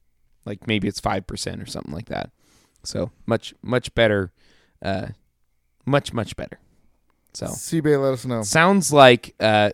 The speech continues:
Speaker 1: sounds like Paul McBeth needs to, 'cause this is, like, the third or fourth time he's had some bad ones at, uh, at the
Speaker 2: De La.
Speaker 1: Masters Cup,
Speaker 2: At De La, yeah,
Speaker 1: where,
Speaker 2: yeah.
Speaker 1: like, remember his
Speaker 2: Jack.
Speaker 1: ankle got all
Speaker 2: Yep,
Speaker 1: jacked
Speaker 2: yep,
Speaker 1: up?
Speaker 2: yep.
Speaker 1: And,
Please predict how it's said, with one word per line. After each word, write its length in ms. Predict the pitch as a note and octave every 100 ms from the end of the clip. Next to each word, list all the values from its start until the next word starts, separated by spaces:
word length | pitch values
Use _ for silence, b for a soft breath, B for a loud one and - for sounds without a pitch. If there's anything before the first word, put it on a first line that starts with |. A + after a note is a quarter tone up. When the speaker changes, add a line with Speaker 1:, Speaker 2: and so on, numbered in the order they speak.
| -
Speaker 1:
sounds 280 | - F#3+
like 160 | E3+ C#3
Paul 240 | - C#3 A#2+
McBeth 300 | G#2+ A2+ F2+
needs 240 | A2 G2
to, 200 | - G#2 - _ _
'cause 160 | - G3
this 20 |
is, 160 | F3+ A3
like, 200 | A3 D#3
the 120 | D3 - -
third 180 | D#3
or 60 | C#3+
fourth 240 | - C3
time 280 | - F#3 D#3
he's 160 | A#2+ D3+
had 280 | D#3+ C#3 C3+
some 120 | C3
bad 260 | A#2+ A#2+ B2+
ones 360 | B2+ B2+ B2+ -
at, 360 | - G#2+ G#2 -
uh, 340 | - G#2+ G#2 G2
at 20 | -
the 80 | A#2
Speaker 2:
De 180 | D#3
La. 140 | E3 -
Speaker 1:
Masters 280 | D3 C3+ C3+
Cup, 240 | F3+ G#3+
Speaker 2:
At 160 | C3+ A#2
De 160 | C#3
La, 160 | D3+ B2+
yeah, 180 | B2 B2
Speaker 1:
where, 120 | C3
Speaker 2:
yeah. 60 | B2
Speaker 1:
like, 180 | B2 A2+
remember 380 | A#2+ C#3 D#3 D3
his 120 | C3+
Speaker 2:
Jack. 80 | A#2
Speaker 1:
ankle 380 | B2 C#3 E3 D3
got 200 | D3 D3
all 80 | D3
Speaker 2:
Yep, 100 | E3
Speaker 1:
jacked 220 | - C3+
Speaker 2:
yep, 120 | D3+
Speaker 1:
up? 180 | D#3+ D#3+
Speaker 2:
yep. 200 | D3 E3+ b b b _
Speaker 1:
And, 580 | - A#2+ A2+ A2 G#2+